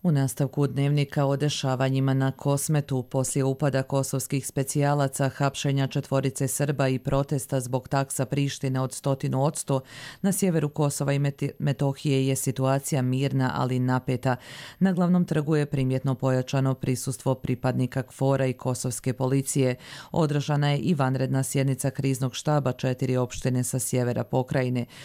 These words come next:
U toku je saslušanje četvorice Srba koji su juče uhapšeni. O situaciji na Kosovu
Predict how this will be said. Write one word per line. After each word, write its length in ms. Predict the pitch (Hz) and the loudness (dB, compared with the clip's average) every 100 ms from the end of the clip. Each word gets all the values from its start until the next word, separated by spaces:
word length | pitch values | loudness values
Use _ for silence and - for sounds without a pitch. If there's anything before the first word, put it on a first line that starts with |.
| - - | -20 -4
U 80 | 185 | 0
toku 280 | 196 180 | 2 2
je 60 | 180 | 0
saslušanje 640 | 156 151 160 - 139 139 | 0 -2 -2 0 0 0
četvorice 580 | 135 151 - 131 120 131 | 0 -2 0 -2 -2 -4
Srba 380 | - 143 139 123 | -2 -2 0 -4
koji 220 | - 127 | -4 -6
su 160 | - 131 | -2 -2
juče 260 | 135 - | -2 -2
uhapšeni. 600 | 131 143 147 - 135 120 - - - - | -2 0 -4 -4 -4 -4 -6 -14 -18 -4
O 80 | 185 | -2
situaciji 540 | 190 180 156 139 139 | 0 0 0 0 -2
na 100 | 113 | -6
Kosovu 320 | - 151 147 | -2 0 0